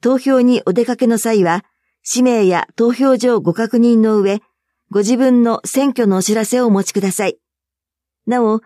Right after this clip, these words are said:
選挙のお知らせがなくても投票はできますので、投票所の係員にお申し出ください。ただし、受付に時間がかかります。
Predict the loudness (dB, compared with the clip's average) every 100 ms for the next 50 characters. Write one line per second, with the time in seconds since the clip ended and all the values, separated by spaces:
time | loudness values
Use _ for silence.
0 | _ -4 -4 0 0 0 0 -2 -2 0
1 | 0 -2 -4 -2 -2 -2 -2 -2 0 0
2 | 0 0 -2 -2 -2 -2 -2 -2 -4 -8
3 | _ _ _ -2 0 2 0 2 0 0
4 | -4 -2 0 2 2 2 2 2 0 -2
5 | -4 -2 -4 -4 -6 -8 _ _ _ _
6 | _ -8 -4 -2 -2 -2 -2 -2 0 -2
7 | 0 0 2 0 -2 0 0 0 -4 -4
8 | -2 -2 -2 -8